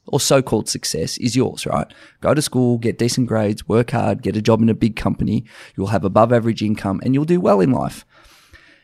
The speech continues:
And I followed those rules 'cause, you know, my dad, he was a hardworking tradesman, didn't have the educational opportunities I had. He said, "Steve, you gotta,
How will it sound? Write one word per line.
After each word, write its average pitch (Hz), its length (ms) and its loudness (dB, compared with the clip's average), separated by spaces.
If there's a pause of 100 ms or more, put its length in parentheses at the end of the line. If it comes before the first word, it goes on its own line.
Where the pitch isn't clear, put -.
(120)
And 143 360 4
I 196 80 0
followed 165 340 2
those 117 240 2
rules 139 160 -2
'cause, - 180 -8
you 233 80 2
know, 247 60 4
my 156 140 2
dad, 151 320 -6
he 131 80 0
was 151 100 0
a 131 60 0
hardworking 117 560 -2
tradesman, 117 760 0
didn't 123 200 0
have 117 180 0
the 113 100 0
educational 110 480 0
opportunities 107 460 0
I 113 80 -2
had. 123 140 -6
He 90 40 -4
said, - 220 -8
"Steve, 127 460 -8
you 127 60 -10
gotta, 123 180 -10